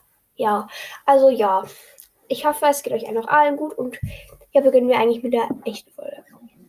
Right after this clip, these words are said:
Ja. Und jetzt haben wir auch nur noch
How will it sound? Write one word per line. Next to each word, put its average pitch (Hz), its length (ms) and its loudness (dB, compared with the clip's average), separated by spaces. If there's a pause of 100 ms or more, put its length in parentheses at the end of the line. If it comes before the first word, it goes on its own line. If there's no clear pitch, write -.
(200)
Ja. - 200 -8 (1600)
Und 247 120 0
jetzt 254 220 -4
haben 240 200 -4
wir 233 120 0
auch 226 140 -4
nur 233 160 2
noch 233 300 -2